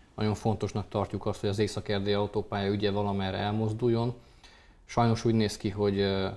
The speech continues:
nem lesz előrelépés kétezer-tizenötben, amire van egy minimális remény, hogy befejezik a Bors-Beretyó-Széplak, ö, szakaszt, ami pedig kizárólag Szatmár, ö, megyét érinti.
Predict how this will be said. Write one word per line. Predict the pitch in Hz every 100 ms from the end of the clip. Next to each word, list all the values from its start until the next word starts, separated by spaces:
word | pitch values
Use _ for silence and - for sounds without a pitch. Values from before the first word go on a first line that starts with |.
| -
nem | 104 104
lesz | 104 -
előrelépés | 101 101 98 98 95 98 95 - - _ _ _ _
kétezer-tizenötben, | 117 101 98 98 104 98 98 101 104 107 113 113 - - _ - -
amire | 107 107 110 107
van | 107 107
egy | 101
minimális | 104 101 98 95 -
remény, | - 101 95
hogy | 95
befejezik | 95 95 - 98 98 95
a | 95
Bors-Beretyó-Széplak, | 101 98 98 98 95 - 98 - 95 - 90 - _ _ - _ -
ö, | - 98 98 92 92 - - - - - - - - -
szakaszt, | - - 98 110 190 - - - - - _ - - _
ami | 147 151 143
pedig | 143 123 120 113 - - - - - -
kizárólag | - 117 117 113 107
Szatmár, | - 120 110 107 101 95 - -
ö, | 110 98
megyét | 113 107 95 -
érinti. | 117 139 139 151 156